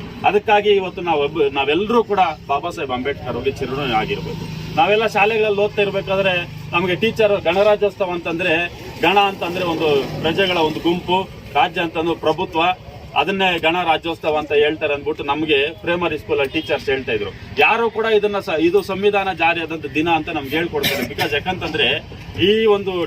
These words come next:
ಡೇನ, ಆ, ಡಾಕ್ಟರ್ ಬಾಬಾ ಸಾಹೇಬ್ ಅಂಬೇಡ್ಕರ್ ಅವ್ರಿಗೆ ಅರ್ಪಣೆ ಮಾಡೋದಕ್ಕೆ ಈ ದೇಶದ ಮನುವಾದಿಗಳಿಗೆ ಇಷ್ಟ ಇಲ್ಲ ಅಂತ ಇದನ್ನ ಗಣರಾಜ್ಯೋತ್ಸವ ಅಂತ, ಯಾಕೆ ಸಂವಿಧಾನ ಜಾರಿ ದಿನ ಅಂತ ಯಾಕೆ ಕರಿಬಾರ್ದು ಈ ದಿನಾನ ಅನ್ನೋದು ನನ್ನ ಪ್ರಶ್ನೆ.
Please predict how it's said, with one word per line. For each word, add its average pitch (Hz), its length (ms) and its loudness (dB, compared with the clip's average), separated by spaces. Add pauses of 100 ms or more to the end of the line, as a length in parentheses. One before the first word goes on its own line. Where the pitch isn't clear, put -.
ಡೇನ, 233 240 4
ಆ, 147 1120 -2
ಡಾಕ್ಟರ್ 151 440 -2
ಬಾಬಾ 160 260 2
ಸಾಹೇಬ್ 202 220 0
ಅಂಬೇಡ್ಕರ್ 190 320 -2
ಅವ್ರಿಗೆ 170 540 2 (640)
ಅರ್ಪಣೆ 262 400 2
ಮಾಡೋದಕ್ಕೆ 226 840 0 (440)
ಈ 180 120 2
ದೇಶದ 208 320 4
ಮನುವಾದಿಗಳಿಗೆ 202 760 2
ಇಷ್ಟ 180 200 -2
ಇಲ್ಲ 190 320 2
ಅಂತ 151 220 -2
ಇದನ್ನ 180 360 0 (160)
ಗಣರಾಜ್ಯೋತ್ಸವ 202 680 0
ಅಂತ, 170 160 0 (300)
ಯಾಕೆ 262 280 2
ಸಂವಿಧಾನ 254 500 0
ಜಾರಿ 214 320 2
ದಿನ 214 140 2
ಅಂತ 208 340 0
ಯಾಕೆ 208 240 2
ಕರಿಬಾರ್ದು 202 420 2
ಈ 156 80 -4
ದಿನಾನ 170 300 -2
ಅನ್ನೋದು 165 260 -2
ನನ್ನ 214 160 0
ಪ್ರಶ್ನೆ. 185 360 -2